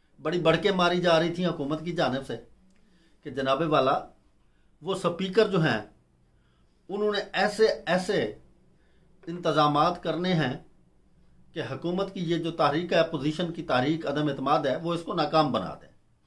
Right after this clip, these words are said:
कल अपोजिशन ने पहले स्पीकर के खिलाफ अदम एतमाद की रिक्विजिशन पर भी लोगों से दस्तखत करवाना शुरू कर दिए हैं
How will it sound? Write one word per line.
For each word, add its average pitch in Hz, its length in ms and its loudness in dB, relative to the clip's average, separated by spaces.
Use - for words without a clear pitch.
कल 151 400 2
अपोजिशन 147 600 -2
ने 135 160 0
पहले 151 300 2
स्पीकर 151 500 -2
के 156 140 -4
खिलाफ 135 500 0
अदम 147 300 -2
एतमाद 127 540 2
की 135 120 -6
रिक्विजिशन 123 600 -4
पर 117 180 -4
भी 117 140 -6
लोगों 113 280 -2
से 113 160 -8
दस्तखत 110 480 -4
करवाना 107 340 -6
शुरू 107 220 -4
कर 92 180 -6
दिए 82 180 -16
हैं 58 160 -20